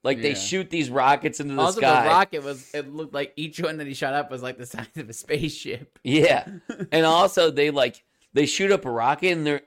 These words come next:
Speaker 1: and Robin probably said something stupid like, "Golly gee, Batman, a rocket just shot out of this ocean right there."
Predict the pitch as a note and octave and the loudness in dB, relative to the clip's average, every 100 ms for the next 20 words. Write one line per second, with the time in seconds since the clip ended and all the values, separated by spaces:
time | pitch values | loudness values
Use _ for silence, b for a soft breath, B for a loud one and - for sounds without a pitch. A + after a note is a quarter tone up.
0 | - A#2+ A2+ G#2+ A2+ A#2 A#2 B2 A2+ A#2+ | -6 -4 -4 -2 0 2 0 -2 0 0
1 | A#2+ - A2 B2 G#2 - A#2+ A#2 B2+ G#2 | 0 -2 -4 -4 -4 -6 -4 -4 -6 -6
2 | G2 - _ _ _ _ - F#4 F#4+ D#4 | -8 -10 _ _ _ _ 0 6 6 6
3 | - G4 C#4+ G3+ G3+ A#3 C#4 F#4 - _ | 4 2 4 4 4 6 4 2 -6 _
4 | _ _ _ - - E4+ G4+ A4 - - | _ _ _ -8 0 2 4 2 2 -2
5 | - E4+ - F4+ E4+ E4 C#4 C#4+ D#4+ G#4 | 0 0 4 6 6 6 4 4 6 6
6 | - G3+ E3+ G#3+ E4+ - G4+ G4+ | 4 -2 0 -2 -2 -4 0 0